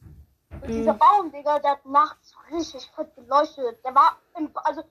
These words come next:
Speaker 1: im Baum, also
Speaker 2: War so
Speaker 1: im Baum,
Speaker 2: L E Ds.
Speaker 1: der war halt hohl, der Baum, weißt du.
Speaker 2: Ja.
Speaker 1: Und innen drin so hat alles beleuchtet, das war mega krank. Und auch gut, das schick ich dir alles noch.
Speaker 2: Aha. Ja, schick einfach mal.
Speaker 1: Kann ich noch ein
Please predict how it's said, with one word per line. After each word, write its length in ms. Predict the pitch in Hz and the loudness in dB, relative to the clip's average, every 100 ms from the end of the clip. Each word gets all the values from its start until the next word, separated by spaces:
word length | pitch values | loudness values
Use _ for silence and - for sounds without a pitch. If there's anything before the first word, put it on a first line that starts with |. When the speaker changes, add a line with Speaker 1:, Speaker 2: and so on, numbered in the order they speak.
| _ - | _ -20
Speaker 1:
im 120 | 370 | -8
Baum, 320 | 330 311 427 - _ _ _ _ | 0 2 2 0 _ _ _ _
also 280 | 294 277 294 - - | -10 -8 -10 -12 0
Speaker 2:
War 220 | 226 233 | 2 2
so 180 | 214 226 | 2 2
Speaker 1:
im 200 | 220 233 | 2 4
Baum, 120 | 302 | 4
Speaker 2:
L 100 | - | 4
E 60 | 220 | 2
Ds. 80 | 226 | 2
Speaker 1:
der 80 | 294 | 2
war 80 | 294 | 2
halt 120 | 285 _ | -2 _
hohl, 240 | 320 302 294 | -8 -8 -8
der 100 | 254 | -14
Baum, 240 | 349 - - | -10 -10 -10
weißt 180 | 220 - - | -16 -16 -16
du. 140 | 339 392 _ - _ - | -16 -16 _ -20 _ -8
Speaker 2:
Ja. 220 | 202 202 | 0 0
Speaker 1:
Und 140 | 233 - | 0 -8
innen 200 | 302 277 | -16 -16
drin 320 | - 330 349 | -12 -8 -6
so 140 | 285 294 | -4 -4
hat 100 | 302 - | -4 -2
alles 220 | 294 320 311 | -2 -2 -6
beleuchtet, 680 | 269 262 339 339 339 311 277 | _ -4 -2 -2 -6 -20 -20
das 80 | - 226 | -20 _
war 120 | 233 240 | -20 _
mega 540 | 247 254 254 247 233 226 _ | -20 -18 -16 -12 -10 -10 _
krank. 220 | 233 226 _ | -18 -18 _
Und 120 | - | -12
auch 200 | 240 240 _ _ | -12 -12 _ _
gut, 120 | 254 240 | _ _
das 140 | _ | _
schick 140 | 311 - | -20 -20
ich 100 | - | -12
dir 100 | 220 | -12
alles 200 | 214 - _ | -12 -20 _
noch. 140 | 214 _ - | -20 _ -6
Speaker 2:
Aha. 300 | 208 214 220 - - - - - | -2 0 2 2 2 0 0 -10
Ja, 220 | 214 226 | -6 -6
schick 300 | - 285 - | -6 -8 -8
einfach 200 | 214 226 | -10 -8
mal. 240 | 226 233 240 | -6 2 6
Speaker 1:
Kann 120 | 320 | 6
ich 60 | |
noch 220 | 302 302 | 8 6
ein 140 | 302 | 4